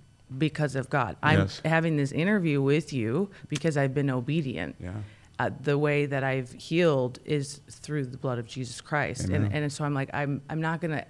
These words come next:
Speaker 1: edit him or
Speaker 2: Mm-mm.
Speaker 1: myself to make you feel more comfortable."
Speaker 2: Mm-mm.
Speaker 1: Because if you're asking me to actually tell people how I'm successful, it's because of God.
Speaker 2: Yeah. Yeah.
Speaker 1: And that, that's just like
Speaker 2: And I think that should be,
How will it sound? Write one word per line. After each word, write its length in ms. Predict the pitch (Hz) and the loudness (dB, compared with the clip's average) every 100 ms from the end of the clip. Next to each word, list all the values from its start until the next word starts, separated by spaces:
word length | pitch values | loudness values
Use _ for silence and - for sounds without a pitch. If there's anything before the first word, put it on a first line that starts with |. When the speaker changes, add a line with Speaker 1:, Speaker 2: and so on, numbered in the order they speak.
| - | -8
Speaker 1:
edit 340 | 147 160 160 - | -4 0 0 -2
him 420 | 139 123 101 151 - - - 160 | -6 -4 -4 -6 -8 -20 -8 -2
or 200 | 175 190 | 0 2
Speaker 2:
Mm-mm. 20 | |
Speaker 1:
myself 580 | 147 - 156 120 143 - | 2 0 2 2 0 -2
to 100 | 151 | -2
make 220 | 151 151 | -2 -4
you 80 | 160 | -4
feel 200 | 160 151 | -2 0
more 180 | 147 | -2
comfortable." 600 | 143 254 - 151 73 - - | -4 -6 -4 -4 -4 -6 -4
Speaker 2:
Mm-mm. 280 | 104 - 95 - | -4 -2 -4 -4
Speaker 1:
Because 420 | 175 180 170 143 - | -2 2 0 -2 -8
if 160 | 147 | -4
you're 80 | 160 | 0
asking 340 | 175 180 170 | 0 -2 -4
me 140 | 170 160 | -2 0
to 80 | 135 | 0
actually 400 | 147 160 151 139 | -2 -4 -6 -6
tell 260 | - 156 | -4 -6
people 360 | - 147 143 131 | -4 -6 -4 -4
how 180 | 139 131 | -4 -4
I'm 100 | 123 | -6
successful, 640 | - - 151 - 131 110 | -8 -6 -6 -4 -4 -4
it's 160 | 135 - | -4 -10
because 320 | 117 139 135 | -10 -8 -8
of 140 | 101 | -8
God. 320 | 135 - - - | -8 -8 -10 -10
Speaker 2:
Yeah. 200 | - 120 101 - - - - - | -4 -2 -4 -10 -20 -20 -18 0
Yeah. 180 | 104 135 - - - - - - | 2 2 -2 -16 -20 -20 -20 -6
Speaker 1:
And 100 | 160 | 0
that, 200 | 147 147 139 - | 2 2 -2 0
that's 320 | 143 139 - | 0 0 -4
just 240 | 135 - | -6 -2
like 240 | 135 131 123 - - - | 0 0 -2 -10 -6 4
Speaker 2:
And 160 | 147 147 | 6 8
I 100 | 160 | 6
think 440 | 175 190 185 143 123 | 6 4 4 4 6
that 320 | 147 151 - | 8 8 4
should 380 | - 143 123 113 | 0 0 -2 2
be, 560 | 127 123 123 120 113 | 4 6 6 6 2